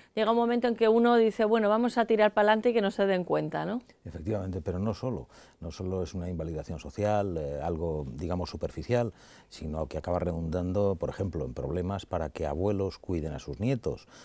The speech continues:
Speaker 2: problemas para que alguien cruce una calle, eh, ese tipo de problemas que acaban siendo bastante más graves que el simple,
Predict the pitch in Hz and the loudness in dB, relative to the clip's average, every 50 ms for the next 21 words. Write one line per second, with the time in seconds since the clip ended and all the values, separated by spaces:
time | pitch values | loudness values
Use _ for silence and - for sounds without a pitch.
0 | - - - - - 73 76 82 82 90 95 90 - - 92 82 80 78 - - | -20 -20 -16 -8 -6 -2 -2 -2 -2 -2 -4 -4 -4 -4 -2 -2 -4 -4 -4 -2
1 | 85 85 98 104 101 101 101 95 87 - 95 95 87 - - 76 73 69 - - | 0 0 0 0 -2 -2 -4 -4 -4 -4 -4 -4 -4 -4 -6 -6 -6 -4 -2 0
2 | 117 117 107 82 67 57 58 _ _ - - - _ - - 76 - - _ _ | 0 0 0 -2 -4 -6 -10 _ _ -20 -20 -20 _ -12 -10 -10 -10 -12 _ _
3 | _ _ _ _ - - 82 85 - 92 85 - 98 - 101 95 90 - 92 90 | _ _ _ _ -10 -8 -6 -6 -6 -6 -6 -4 -2 0 0 -2 -2 -2 -2 -2
4 | 95 107 120 113 - - 78 - 76 78 73 - 85 78 78 95 107 107 82 - | -2 -2 -2 -4 -4 -6 -4 -4 -4 -4 -4 -4 -4 -2 0 0 0 0 0 -2
5 | - 85 78 71 87 80 80 65 69 85 85 85 92 107 110 - - - 76 69 | -2 -4 -4 -2 -2 -2 -2 -2 0 0 0 2 0 0 -4 -6 -10 -10 -10 -8
6 | - - - 82 78 76 - 87 87 90 101 | -8 -6 -6 -4 -4 -4 -2 0 2 2 0